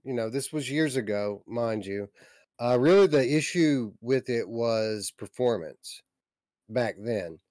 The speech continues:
Uh, you know, maybe it would run better on, on a, a modern system. Um, but back then, with my ten eighty Ti and my eighty-seven hundred K, uh, it was horribly shimmery. Like, it was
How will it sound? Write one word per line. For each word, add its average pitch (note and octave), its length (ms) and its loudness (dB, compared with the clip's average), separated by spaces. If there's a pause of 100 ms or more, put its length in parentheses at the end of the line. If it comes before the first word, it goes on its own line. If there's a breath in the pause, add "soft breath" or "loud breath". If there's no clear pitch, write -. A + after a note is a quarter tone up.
(360)
Uh, G2+ 380 -4 (180)
you B2+ 80 -4
know, G#2+ 100 0
maybe A#2 340 2
it G#2 100 -2
would G#2 140 -8
run A#2 240 0
better G2+ 320 0
on, G2 300 -4
on G2 240 -6
a, F2+ 440 -8
a - 20 -8
modern G#2 480 -4
system. F2+ 560 -10 (600)
Um, F2+ 480 -6 (240)
but G2+ 160 -10
back D3 280 4
then, C#3+ 260 4
with A#2+ 180 -4
my A2+ 140 0
ten C#3 240 2
eighty B2+ 240 2
Ti A#2 260 -4
and A2+ 380 -2
my F#2+ 160 -6
eighty-seven A2 480 -6
hundred G2+ 320 -8
K, A2+ 400 -2 (460 soft breath)
uh, G#2 360 -4
it D#3 160 0
was B2 460 -2 (520)
horribly C#3+ 580 6
shimmery. G2 680 -4
Like, G#2+ 320 -6
it C3 160 0
was G#2 460 -6